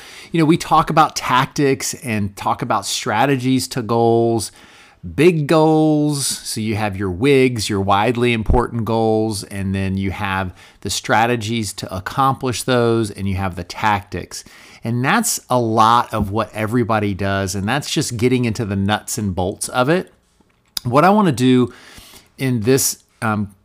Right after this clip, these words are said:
short episode is to talk about some of the things that most people overlook, and most people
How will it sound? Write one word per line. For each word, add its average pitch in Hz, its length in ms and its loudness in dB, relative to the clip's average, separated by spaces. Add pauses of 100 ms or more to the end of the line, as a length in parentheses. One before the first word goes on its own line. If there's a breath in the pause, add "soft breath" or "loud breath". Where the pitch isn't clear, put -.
(320)
short - 480 2
episode 107 760 -2
is 127 260 -2
to - 160 -2
talk - 380 0
about 170 320 2
some 131 240 0
of 123 120 0
the 117 100 0
things 117 420 -2
that 113 160 -6
most 127 640 -2
people 131 480 -4
overlook, 101 800 -2
and 113 140 -2
most 147 320 2
people 156 500 0